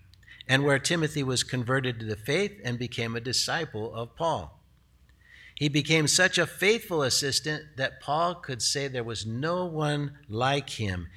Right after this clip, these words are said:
in his concern for the church. And Paul referred to his service as that of a son to a father. To the church of God that is in Corinth.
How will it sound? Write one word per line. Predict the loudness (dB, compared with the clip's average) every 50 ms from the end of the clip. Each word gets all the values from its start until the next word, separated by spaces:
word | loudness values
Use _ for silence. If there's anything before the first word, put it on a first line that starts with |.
| -18 -20 -6 -2
in | 0 2
his | 2 2 2 0
concern | 0 0 2 4 6 6 6 4 2 2 2 0 -2 -6 -10 -14 -20 -20 _ -20
for | -10 -6 -4 -4 -2
the | -4 -4
church. | -4 -2 -2 -2 -2 -4 -6 -10 -10 -10 -12 -14 _ _ _ _ _ _ _ -20 -20 -20 -16 _ 0
And | 2 2 2 2
Paul | 0 2 4 6 6 6
referred | 4 2 2 2 4 4 4 4 4
to | 2 2
his | 2 4 4 4 4
service | 4 4 4 2 2 0 -2 -2 -2 -2 -2 -4 -4 -6 -8 _ -2
as | 0 0 0 -2
that | -2 -2 -2 -2 -4
of | -4
a | -4 -4
son | -2 -2 -2 -2 -2 -2 -2 -4 -6 -8 -10 -12 -18 -16 _ -6
to | -4 -4
a | -4 -4
father. | -4 -4 -4 -4 -4 -4 -8 -12 -14 -16 -18 -20 -20 -20 -20 _ _ _ _ _ _ _ _ _ _ -20 -20 -20 -20 _ _ _ -20 -20 -20 -20 -20 -20 -16 -6 0
To | 2 4
the | 4 4 4
church | 4 6 8 8 8 6 4 2
of | 0 0 -2 -2
God | 0 0 2 2 2 0 -2 -2 -2 -2
that | 0 0 0 0
is | 0 -2 -2
in | -4 -4
Corinth. | -6 -6 -6 -6 -6 -6 -10